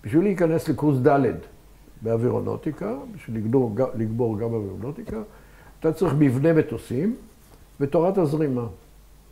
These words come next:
אני מלמד מבנה מטוסים, אביר, ופרופסור, אה,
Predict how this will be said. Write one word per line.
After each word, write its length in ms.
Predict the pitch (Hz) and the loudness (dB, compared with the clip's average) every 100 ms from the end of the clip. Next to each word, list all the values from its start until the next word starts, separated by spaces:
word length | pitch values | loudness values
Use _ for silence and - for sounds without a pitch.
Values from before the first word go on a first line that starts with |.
| - - - - - | -20 -20 -20 -20 -8
אני 180 | 123 156 | 0 4
מלמד 420 | 165 151 135 139 107 - - | 4 4 4 2 0 -8 -10
מבנה 340 | 123 110 127 | -4 -2 0
מטוסים, 640 | 127 110 - - 135 202 220 | 0 -2 -6 -6 -4 -4 -6
אביר, 380 | 107 101 120 214 - - - - - - - 104 147 143 139 131 135 127 127 123 120 120 120 120 - - - 117 - | -8 -4 -4 -4 -8 -20 -20 -20 -20 -20 -10 0 6 8 8 6 6 4 4 2 2 0 -4 -8 -20 -20 -20 -20 -10
ופרופסור, 1000 | 117 107 147 - 165 143 139 135 135 | -8 -2 -2 0 4 4 4 2 0
אה, 40 | 131 | 0